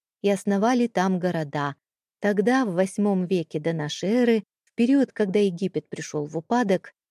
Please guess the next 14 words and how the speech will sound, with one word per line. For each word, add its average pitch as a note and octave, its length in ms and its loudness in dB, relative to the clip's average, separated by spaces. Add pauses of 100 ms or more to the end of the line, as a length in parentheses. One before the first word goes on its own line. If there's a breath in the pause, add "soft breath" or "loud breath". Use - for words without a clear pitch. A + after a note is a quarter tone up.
(120)
греческие C4+ 580 0
моряки A#3+ 440 0
вышли G#3 400 -2
в G3 80 -14
Чёрное F3 480 -2
море G3+ 500 0
и G#3 80 0
на F#3+ 180 2
запад, D#3 640 -6 (100)
на F3+ 140 -4
Сицилию G3+ 840 -2 (200)
и G#3+ 140 0
в F#3 80 0
Италию. C#3 580 -8